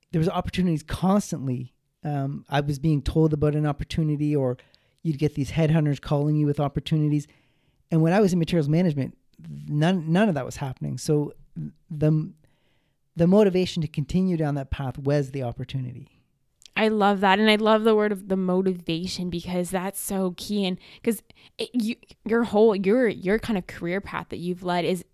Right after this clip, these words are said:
Speaker 2: really a true example of the fact that you need more than just money to motivate you.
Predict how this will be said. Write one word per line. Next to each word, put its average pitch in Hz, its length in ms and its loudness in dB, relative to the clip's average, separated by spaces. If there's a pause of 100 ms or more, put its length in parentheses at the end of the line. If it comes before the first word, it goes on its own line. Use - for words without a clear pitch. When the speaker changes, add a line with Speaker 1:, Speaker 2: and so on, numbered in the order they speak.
(280)
Speaker 2:
really 220 440 -4
a - 40 -2
true 214 300 -2
example 185 500 -2
of 170 200 -2
the 170 80 -8
fact 185 360 -2
that 165 240 -6 (440)
you 220 140 2
need 196 180 2
more 185 260 0
than 180 140 -4
just 165 180 -6
money 165 240 -4
to 165 140 -10
motivate 160 440 -4
you. 156 240 -4